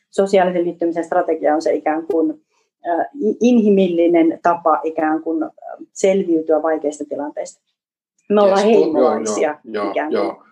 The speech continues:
Speaker 1: Et me tarvitaan toisia ihmisiä siihen, että me ollaan turvassa.
Speaker 2: Joo.
Speaker 1: Niin silloin, niin, niin se on se tavallaan niin kuin myöskin, miksi esimerkiksi vaikka yksin sen seinän työntäminen ei välttämättä olisi
Speaker 2: Ei auta.
Speaker 1: niin terapeuttista kuin sit, että me tehdään sen turvallisessa kontekstissa.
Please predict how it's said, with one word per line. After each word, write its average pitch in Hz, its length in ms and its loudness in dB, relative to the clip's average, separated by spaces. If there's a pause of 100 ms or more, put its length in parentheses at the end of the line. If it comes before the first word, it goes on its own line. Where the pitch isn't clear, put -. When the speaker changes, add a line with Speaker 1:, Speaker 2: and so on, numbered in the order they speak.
Speaker 1:
Et 190 100 -4
me 196 80 2
tarvitaan 190 400 2
toisia 185 280 4
ihmisiä 170 400 -2
siihen, 160 120 -4
että 160 80 -8
me 156 40 -2
ollaan 147 160 -4
turvassa. 156 500 -6 (280)
Speaker 2:
Joo. 104 140 -10
Speaker 1:
Niin 175 160 0
silloin, 196 400 2
niin, 180 380 -2
niin 175 140 0
se 196 160 2
on 190 100 0
se 170 100 2
tavallaan 156 500 0
niin 160 140 -4
kuin 160 120 -4
myöskin, 156 300 -2
miksi 190 240 -2
esimerkiksi 170 460 0
vaikka 175 220 2
yksin 233 380 0
sen 285 160 -2
seinän 147 300 -2
työntäminen 147 460 -2
ei 143 60 -4
välttämättä 147 520 -4
olisi 117 240 -6
Speaker 2:
Ei 101 100 -4
auta. 185 260 2
Speaker 1:
niin 208 200 4
terapeuttista 165 760 -2
kuin 254 220 2
sit, 226 180 0
että 170 200 -2
me 160 60 0
tehdään 156 320 -2
sen 156 180 -4
turvallisessa 160 500 -2
kontekstissa. - 580 -10